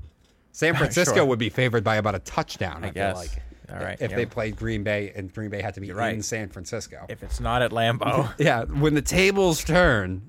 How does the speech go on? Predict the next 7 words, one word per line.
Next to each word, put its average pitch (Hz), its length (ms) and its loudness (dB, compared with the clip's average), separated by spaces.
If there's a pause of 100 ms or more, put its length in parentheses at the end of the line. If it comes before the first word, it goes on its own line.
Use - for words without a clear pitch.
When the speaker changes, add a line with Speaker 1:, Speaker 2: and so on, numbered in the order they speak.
Speaker 1:
<laughs> - 640 -2
Speaker 2:
Maybe. 123 360 -2 (160)
Speaker 1:
Maybe. 135 400 0 (640)
But 156 160 0
yeah, 220 240 0
I 131 140 -4
mean, 127 360 -4